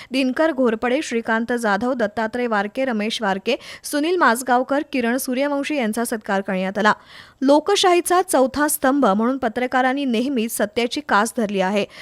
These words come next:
समाजाच्या मागण्या शासन दरबारी मांडून त्यांच्या पूर्णत्वासाठी पाठलाग करणारे पत्रकार हे दुवा म्हणून काम करतात.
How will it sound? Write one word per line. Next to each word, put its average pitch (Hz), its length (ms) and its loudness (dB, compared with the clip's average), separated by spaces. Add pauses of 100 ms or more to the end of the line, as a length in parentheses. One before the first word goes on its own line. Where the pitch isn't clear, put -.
(120)
समाजाच्या 294 580 2
मागण्या 233 460 2
शासन 262 420 0
दरबारी 233 380 2
मांडून 220 380 2
त्यांच्या 247 300 -2
पूर्णत्वासाठी 330 720 0
पाठलाग 285 500 2
करणारे 247 340 0
पत्रकार 220 600 2 (300)
हे 359 100 0
दुवा 262 300 4
म्हणून 311 260 -2
काम 208 240 2
करतात. 196 340 2